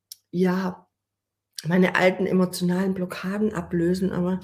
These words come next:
das ist natürlich für Menschen, die jetzt damit nicht tagtäglich zu tun haben, auch noch nicht der, der Game Changer oder der Hinweis, der jetzt, äh, alles, ähm, wendet, ja, wo, wo du wieder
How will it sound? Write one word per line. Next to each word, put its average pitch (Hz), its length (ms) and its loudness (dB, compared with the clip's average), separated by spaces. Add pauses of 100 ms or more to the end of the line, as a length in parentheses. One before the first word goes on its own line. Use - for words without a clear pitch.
(400)
das 185 120 -6
ist - 40 -4
natürlich 190 360 0
für 185 120 -2
Menschen, 185 400 2
die 185 100 2
jetzt 175 280 0
damit 185 260 4
nicht 202 200 -2
tagtäglich 185 600 -2
zu - 120 -12
tun 214 300 2
haben, 220 340 2 (840)
auch 220 220 10
noch 220 180 4
nicht 202 280 4
der, 175 280 8 (760)
der 175 100 6
Game 196 320 10
Changer 208 640 10
oder 196 180 10
der 202 180 8
Hinweis, 240 680 8
der 214 280 12
jetzt, 208 420 4
äh, 202 320 6
alles, 240 880 8
ähm, 208 520 2 (180)
wendet, 220 720 6
ja, 202 280 2 (240)
wo, 190 320 -2 (180)
wo 196 100 -4
du 190 180 -4
wieder 196 400 0